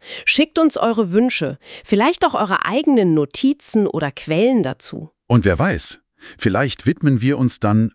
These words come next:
Speaker 2: beim nächsten Mal genau deinem Thema.
Speaker 1: Wir freuen uns jedenfalls darauf, mit euch auf Entdeckungsreise zu gehen.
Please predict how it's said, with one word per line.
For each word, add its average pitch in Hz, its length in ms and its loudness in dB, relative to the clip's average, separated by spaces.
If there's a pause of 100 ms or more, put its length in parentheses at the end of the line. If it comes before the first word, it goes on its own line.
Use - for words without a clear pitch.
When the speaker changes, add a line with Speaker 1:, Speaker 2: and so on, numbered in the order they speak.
Speaker 2:
beim 73 220 -2
nächsten 143 340 2
Mal 123 420 -2
genau 90 380 0
deinem 80 420 -2
Thema. - 360 -8 (300)
Speaker 1:
Wir 170 140 0
freuen 180 260 0
uns 190 160 0
jedenfalls 151 460 -2
darauf, 147 340 -6
mit 156 160 -2
euch 165 300 0
auf 143 100 -6
Entdeckungsreise 135 840 -4
zu - 160 -8
gehen. 135 280 -10